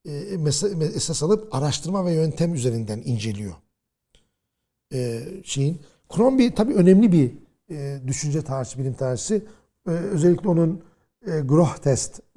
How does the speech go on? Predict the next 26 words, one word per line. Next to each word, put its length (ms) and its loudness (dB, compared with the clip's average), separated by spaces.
meşhur, 460 -2
e, 40 -8
Robert 360 4
Groth 320 4
test, 200 -6
o 160 -8
bin 100 0
üç 260 -6
yüz, 500 -8
e, 180 -6
bin 100 -2
iki 180 -6
yüz 100 -4
elli 160 -4
üçte 320 -4
ölen, 320 0
onun 380 6
ne 80 -6
kadar 240 -4
merkezi 480 -4
bir 60 -4
yer 120 0
olduğunu, 520 -2
Roger 280 2
Bacon 400 0
bu 240 -4